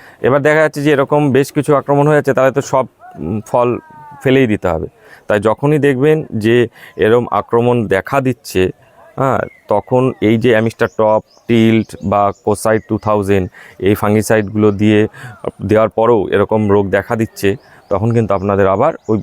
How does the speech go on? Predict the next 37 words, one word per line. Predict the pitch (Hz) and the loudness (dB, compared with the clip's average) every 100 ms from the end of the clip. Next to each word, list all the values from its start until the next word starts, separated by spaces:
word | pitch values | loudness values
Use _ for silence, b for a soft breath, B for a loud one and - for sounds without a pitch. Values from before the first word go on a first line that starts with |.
| - | -4
ভালো | 123 139 | -2 0
ফাঙ্গিসাইড | 127 107 95 90 90 | 0 0 0 0 0
অর্থাৎ | 92 98 | -2 -2
নেথিভো | 101 107 123 117 120 - b b b | -2 0 0 0 -2 -4 b b b
অথবা | - 98 123 123 | -6 -2 0 2
গেজেকো | 117 113 - 113 110 - | 0 0 -2 -2 -4 -4
অথবা | 101 117 113 | -4 0 0
গ্লোইড | 104 113 113 131 _ _ | 2 2 4 0 _ _
এটা | - 123 | -4 -4
স্প্রে | - 107 | -2 -2
করতে | 98 90 - | -2 -2 -4
হবে, | 85 87 - _ - | -6 -6 -14 _ -4
তাহলে | 98 113 | 0 2
আবার | 127 | 0
এটা | 143 - | 0 -2
কন্ট্রোলে | 120 95 92 90 | -2 -2 -2 0
চলে | 85 | 0
আসবে। | 67 - - - _ _ _ B B | 0 -2 -10 -20 _ _ _ B B
এই | 139 | 0
গেল | 143 151 | 2 2
যে, | 131 156 | 2 2
আহ, | 156 - 110 107 107 104 | 0 -2 -2 0 0 0
এইভাবে | 117 123 131 135 | 0 2 2 0
আমরা | 135 | 0
ট্রিটমেন্ট | 123 120 131 131 | -2 -2 0 0
করলে | 151 156 208 B B B 104 | 2 2 0 B B B -2
গাছে | 107 - 147 - - | 0 0 -2 -4 -8
ভালো | 107 104 123 | -4 0 0
মাত্রায়, | 123 117 160 208 - B B - | 0 0 0 0 -4 B B -8
আহ, | - - 95 - - - _ _ - | -2 0 0 -2 -4 -10 _ _ -10
ফলটা | - 113 110 | -2 0 0
পেতে | 120 110 | -2 -2
পারি, | - 64 - _ b b b | -4 -6 -12 _ b b b
হ্যাঁ, | - 131 - 110 | -4 -4 -4 -6
ভালো | 113 135 | -2 0
ফলনটা | 120 110 107 98 | 0 0 0 -2
পাবো। | 85 90 | -4 -8